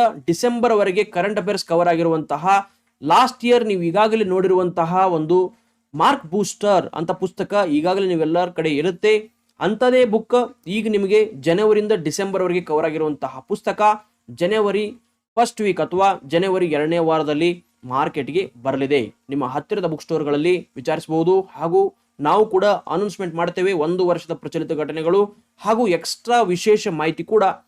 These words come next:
ಆ ಒಂದು ಪುಸ್ತಕದಲ್ಲಿ ಇರುತ್ತೆ. ಇದು ಕೇವಲ ಪ್ರಚಲಿತ ಘಟನೆಗಳ ಒಂದು ಪುಸ್ತಕ ಅಲ್ಲ, ಎಕ್ಸ್ಟ್ರಾ ಮಾಹಿತಿಯನ್ನ ಈ ಒಂದು ಪುಸ್ತಕ ಹೊಂದಿರುತ್ತೆ. ಆಮೇಲೆ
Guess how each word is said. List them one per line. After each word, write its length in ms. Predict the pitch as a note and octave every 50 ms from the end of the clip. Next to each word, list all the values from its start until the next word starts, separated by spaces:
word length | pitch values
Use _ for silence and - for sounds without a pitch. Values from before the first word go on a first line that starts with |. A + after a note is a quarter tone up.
| _ _ _
ಆ 160 | - C3+ F3
ಒಂದು 200 | G3 G#3+ G#3 G3
ಪುಸ್ತಕದಲ್ಲಿ 520 | E3+ - F3 E3+ - F3+ E3 E3+ E3+ E3 E3
ಇರುತ್ತೆ. 220 | E3 E3+ E3 F#3+
ಇದು 140 | F3+ D#3+ D3
ಕೇವಲ 360 | - - E3 E3+ F3+ F3+ F3
ಪ್ರಚಲಿತ 420 | E3 - - D3 - F3+ F3+ F3 F3+
ಘಟನೆಗಳ 360 | D#3+ E3 D3+ D#3+ D#3 D#3 D#3
ಒಂದು 200 | D3+ C#3+ C#3 C#3
ಪುಸ್ತಕ 320 | C#3+ D#3 D3+ - E3+ -
ಅಲ್ಲ, 440 | E3 D#3+ E3 F3 F#3 F#3+ - _ _ _ _ _ _
ಎಕ್ಸ್ಟ್ರಾ 460 | C#3+ E3 E3 - - - G#3+ A3 G#3+
ಮಾಹಿತಿಯನ್ನ 440 | G3 F3 E3+ E3+ E3 E3+ E3 F3 G3+ A3+ A#3 A#3+ -
ಈ 120 | E3 F3
ಒಂದು 220 | F3 F3 F3 E3
ಪುಸ್ತಕ 340 | D#3+ - D#3 - - - - G3+ G#3 G3+ - _ _ _ _ _ _ _ _ _ _ _ _ _ _ _
ಹೊಂದಿರುತ್ತೆ. 680 | G3 A#3 A#3 A3 E3 D3 _ E3+ E3 C#3 A2+ - - _ _ -
ಆಮೇಲೆ 460 | G3+ A#3 A3+ G#3 G#3 A3+ A3+ A3+